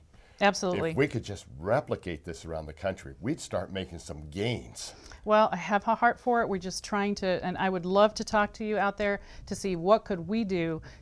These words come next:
Speaker 1: to help get you started in your own community. We'd be happy to dialogue, to come out and visit you, whatever we can do to try to get into your hands material that will give you the courage to take that first step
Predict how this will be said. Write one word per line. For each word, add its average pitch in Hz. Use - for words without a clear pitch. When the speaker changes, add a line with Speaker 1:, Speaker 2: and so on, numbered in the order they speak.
Speaker 1:
to 196
help 180
get 175
you 214
started 165
in 170
your 160
own 156
community. 151
We'd 147
be 156
happy 170
to 151
dialogue, 196
to 180
come 180
out 156
and 170
visit 196
you, 190
whatever 175
we 170
can 170
do 151
to 151
try 170
to 170
get 160
into 214
your 190
hands 170
material 170
that 156
will 170
give 170
you 175
the 175
courage 170
to 156
take 190
that -
first 185
step 165